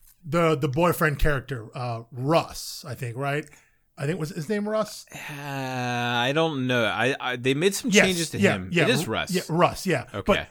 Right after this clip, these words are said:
Speaker 1: the fact that, like, he works at a vinyl shop that's called Ear Food, F U umlaut D. I mean,
Speaker 2: Yeah.
Speaker 1: it's just, like,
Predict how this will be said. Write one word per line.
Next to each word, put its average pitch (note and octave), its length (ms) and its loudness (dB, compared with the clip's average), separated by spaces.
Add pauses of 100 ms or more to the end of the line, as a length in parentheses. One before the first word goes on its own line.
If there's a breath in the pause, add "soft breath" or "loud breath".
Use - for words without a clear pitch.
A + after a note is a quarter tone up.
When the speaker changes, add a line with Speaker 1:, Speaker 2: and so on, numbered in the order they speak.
Speaker 1:
the F#3 100 2
fact G3+ 320 2
that, G#3+ 100 -2
like, F3 340 -2 (380 soft breath)
he F3+ 180 -2
works F3 320 0
at D#3+ 140 2
a C3+ 180 0 (180)
vinyl D3+ 340 0
shop E3+ 340 0
that's C#3+ 160 -6
called D3 400 -6 (360)
Ear E3 220 -2
Food, F#3 560 0 (260)
F D#3+ 300 -4
U E3 260 -2
umlaut D#3 540 -4
D. E3+ 320 -2
I D3 80 -2
mean, C#3+ 160 -2
Speaker 2:
Yeah. F#2 80 -4
Speaker 1:
it's F2 140 -6
just, - 240 -6
like, C#3+ 280 -2